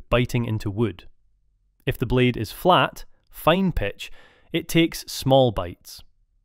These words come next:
This offers low resistance. The engine can spin up to high R P Ms quickly. This is perfect for takeoff, like first gear in a car. But once you are flying fast,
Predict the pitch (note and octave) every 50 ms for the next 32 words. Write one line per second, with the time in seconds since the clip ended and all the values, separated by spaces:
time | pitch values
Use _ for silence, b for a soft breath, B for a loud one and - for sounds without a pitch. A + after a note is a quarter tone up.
0 | _ _ - D3 F#3+ F#3+ - F#3 D#3 D3+ C#3+ - D3+ C#3 A#2+ G#2+ G#2+ G#2 A2 B2
1 | C3 B2+ B2+ A#2 A2+ G2 A2 C#3 C3+ - - F#2 E2 D#2+ - - - b b b
2 | b b b b b b B2+ C#3+ C#3 D3 D#3+ D#3 D3+ E3 E3 D#3+ - B2+ A#2 G#2+
3 | - - - D#3+ E3 E3 D#3+ - D3 C#3 - - B2 G2+ - - D3 D3+ D#3+ E3
4 | E3 D#3 C#3 C#3 C#3+ - - C#3 B2 A2+ G#2+ G#2+ G#2 G#2 - - - F#3+ - -
5 | - - - - _ _ _ _ _ _ _ _ _ _ _ _ _ - F3 -
6 | - B2 - - - - G#3 A3 A3 - G#3+ - - - - A#2+ G#2+ - - E3+
7 | F3 - - G2 - - - - - b b b b b b b b B2 A#2 A#2+
8 | - - - - - C3 A2+ - - - - C#3+ C3+ A2+ G2 F#2+ G2 G2+ G2 F#2+
9 | - - - C#3 C3 A2 - - - - - - _ _ _ _ _ _ _ _
10 | _ b b b b b b b b b b - C3 C3+ B2+ F#3 A#3+ A#3 - -
11 | A#3 G#3 F3+ - - - D#3+ D3+ C#3 A#2+ A2 A2 - - F3+ F3 C#3 F#2 F2+ -
12 | - - -